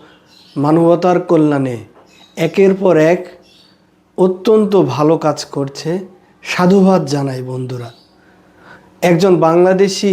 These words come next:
হিসেবে স্লোভেনিয়ার প্রধানমন্ত্রী রবার্ট গোলোবকে এবং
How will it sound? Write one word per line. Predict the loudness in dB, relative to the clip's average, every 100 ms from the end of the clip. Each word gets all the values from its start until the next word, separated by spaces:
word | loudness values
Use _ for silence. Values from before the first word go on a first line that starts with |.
| 0
হিসেবে | 0 0 0 -2 -6 -16 _ _ _ _ _
স্লোভেনিয়ার | -18 0 4 4 4 4 2 0
প্রধানমন্ত্রী | -2 -2 0 0 0 -2 -4 -4 -4 -2 0
রবার্ট | 2 2 0 -2
গোলোবকে | 0 2 2 -2 -2 -2 -2 -10 -20 _ _ _ _
এবং | 0 4 4